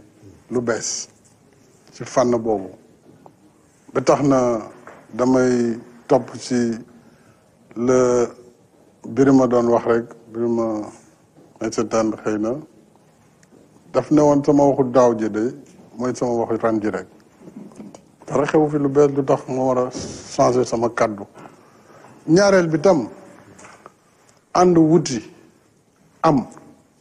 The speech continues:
ba pare beru dafa bokkul ci lu, lu jaadu.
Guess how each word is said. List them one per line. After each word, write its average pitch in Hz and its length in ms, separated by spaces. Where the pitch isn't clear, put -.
ba 127 120
pare 131 260
beru 127 340
dafa 127 220
bokkul 127 400
ci - 160
lu, 117 320
lu 120 180
jaadu. 110 280